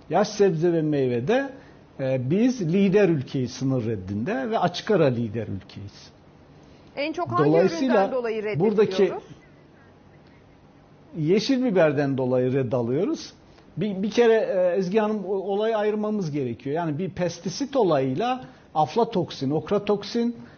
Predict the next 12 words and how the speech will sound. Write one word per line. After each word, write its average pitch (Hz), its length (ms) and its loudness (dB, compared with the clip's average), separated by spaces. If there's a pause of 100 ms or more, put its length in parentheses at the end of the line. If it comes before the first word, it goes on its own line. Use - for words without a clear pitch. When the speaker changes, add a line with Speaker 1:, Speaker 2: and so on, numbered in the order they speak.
(160)
Speaker 1:
A 208 420 0
ve, 202 100 4
e, 160 1200 0 (140)
m, 151 520 -2
kükürt 202 340 -6
dioksit 226 420 0
olayını, 135 480 2 (280)
e, 127 260 -4
ayırmamız 127 680 -2
gere-, 110 280 -4 (160)
gerekiyor 127 500 -2
birbirinden. 131 600 -2